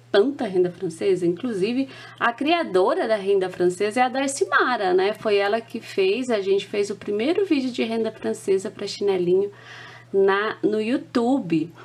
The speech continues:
né? Ela ia fazer um porta-copos, fez errado e, e virou a renda francesa. Bom, é, a renda francesa comum é essa aqui, toda juntinha. E aí a Darcy teve uma ideia de fazer uma mais separadinha,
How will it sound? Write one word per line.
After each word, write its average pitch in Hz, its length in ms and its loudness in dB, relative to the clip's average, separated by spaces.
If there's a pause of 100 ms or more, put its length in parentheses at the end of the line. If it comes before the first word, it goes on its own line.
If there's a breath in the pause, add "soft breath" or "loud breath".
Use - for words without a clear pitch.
(160 loud breath)
né? 240 480 2
Ela 185 200 2
ia 185 120 0
fazer 190 260 0
um 175 380 4 (140)
porta-copos, 226 1160 0
fez 220 240 -2
errado 208 440 0
e, 247 220 -8
e 226 140 -2
virou 220 280 0
a 220 100 2
renda 202 300 2
francesa. 165 840 -2
Bom, 175 340 2 (600 loud breath)
é, 196 380 2
a 254 80 4
renda 359 320 0
francesa 226 560 0
comum 262 480 0
é 269 240 -2
essa 277 160 -4
aqui, 277 280 -4
toda 240 380 2
juntinha. 247 960 2 (240)
E 208 100 0
aí 269 200 2
a 285 100 0
Darcy 247 480 -2
teve 240 240 -2
uma 247 180 2
ideia 220 320 0
de 226 120 -6
fazer 226 340 -2
uma 233 320 0 (240)
mais 233 440 0
separadinha, 208 1400 0